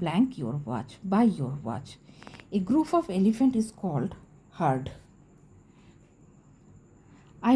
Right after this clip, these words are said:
regret to inform you that sad news. The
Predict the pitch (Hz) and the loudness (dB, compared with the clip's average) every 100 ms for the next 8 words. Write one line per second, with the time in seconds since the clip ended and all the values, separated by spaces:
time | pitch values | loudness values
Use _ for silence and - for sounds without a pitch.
0 | 247 277 220 - 330 339 - 247 240 220 | 6 4 0 -2 -2 -4 -8 -6 4 6
1 | 220 220 262 262 220 196 165 233 - 185 | 6 4 2 2 2 -2 -2 -4 -6 -6
2 | 170 165 - - - _ _ - _ _ | -6 -8 -14 -12 -12 _ _ -20 _ _
3 | _ _ - - 269 254 202 143 143 139 | _ _ -14 -2 0 2 2 2 4 2
4 | 143 - - _ _ _ _ _ _ - | -2 -10 -20 _ _ _ _ _ _ -20
5 | _ - - - - - - - - - | _ -20 -20 -20 -20 -20 -20 -20 -20 -20
6 | - - - - - - 208 | -20 -20 -20 -20 -20 -12 -6